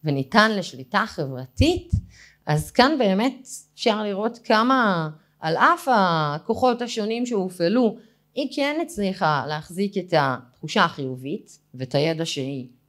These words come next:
כן יכולה לעמוד במשימה הזאת, אבל היא גם השפיעה על שינוי חברתי.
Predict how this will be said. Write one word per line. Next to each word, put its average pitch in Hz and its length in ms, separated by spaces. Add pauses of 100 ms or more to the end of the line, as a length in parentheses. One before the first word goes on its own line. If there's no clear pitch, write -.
(140)
כן 208 200
יכולה 160 380
לעמוד 160 300
במשימה 139 560
הזאת, 302 340 (400)
אבל 165 160
היא 160 80
גם 165 140
השפיעה 196 320
על 170 60
שינוי 175 300
חברתי. 151 640